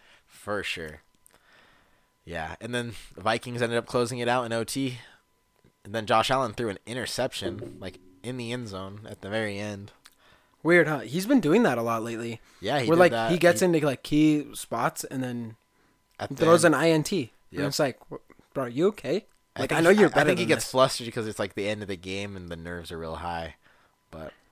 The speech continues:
Speaker 1: hopefully he learns that down, but that'll be
Speaker 2: I, I don't
Speaker 1: crazy.
Speaker 2: mind the Bills winning the Super Bowl. I know the Bears aren't gonna do shit this year, so I don't mind watching and hoping that the Bills win the Super Bowl.
Speaker 1: I'm always hopeful that my Chargers will do well, but it's always bleak. <laughs>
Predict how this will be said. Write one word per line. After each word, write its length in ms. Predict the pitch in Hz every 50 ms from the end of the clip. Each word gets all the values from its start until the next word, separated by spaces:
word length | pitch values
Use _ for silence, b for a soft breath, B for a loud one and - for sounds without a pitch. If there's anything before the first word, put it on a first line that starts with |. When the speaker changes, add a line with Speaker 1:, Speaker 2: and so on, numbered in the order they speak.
| _ _
Speaker 1:
hopefully 340 | - 147 170 - 202 196 170
he 100 | 170 151
learns 280 | 127 123 123 120 123 113
that 180 | 110 98 87
down, 340 | 85 95 95 92 90 85 85 85
but 180 | - 78 71 - _ b b b b b b b b b b b b b b b _ _ _ _ _ _
that'll 240 | - 98 104 104 95
be 40 | 104 151
Speaker 2:
I, 40 |
I 120 | 196 208 190 151 135 170
don't 20 |
Speaker 1:
crazy. 140 | 196 190 143
Speaker 2:
mind 160 | 131 123 117
the 40 | 110
Bills 240 | 104 110 113 113 110
winning 220 | 110 110 113 110
the 80 | 107 101
Super 200 | - 113 104 107
Bowl. 260 | - 104 104 117 - _ _
I 120 | 123 135
know 180 | 147 160 165 156
the 80 | 135
Bears 320 | 127 120 123 127 131 127 120
aren't 160 | 120 120 120
gonna 160 | 120 117 117
do 160 | 113 117 117
shit 220 | 113 - 120 117 92
this 200 | 120 113 113 -
year, 220 | 123 120 117 113
so 300 | - - 123 113 113 123 b b b b b b b b
I 60 | 123
don't 120 | 139 143
mind 260 | 135 131 143 139 135 123
watching 480 | 120 123 - - 131 127 123 123 123 - _ -
and 260 | - 131 117 110 - _ _ _ - -
hoping 260 | - 131 123 131 123
that 100 | 120 113
the 80 | -
Bills 220 | 113 113 117 113 117
win 100 | 117 113
the 60 | 110
Super 240 | - - 104 104 101
Bowl. 240 | 101 101 104 107 - _ -
Speaker 1:
I'm 160 | - 139 139
always 240 | 135 139 139 127 -
hopeful 360 | 127 120 110 - - 120 117
that 100 | 107 104
my 140 | 92 92 92
Chargers 420 | 92 - 104 95 92 92 90 87
will 80 | 95 92
do 180 | 82 95 90 87
well, 240 | 85 82 82 85 85
but 200 | 73 69 67 - - b b b b b b b b b b b b b b b b b b b b b b b b b _ _ _ _
it's 160 | - - -
always 320 | - 90 127 147 143 127 127
bleak. 600 | 113 113 120 113 107 92 - _ _ - - -
<laughs> 80 | -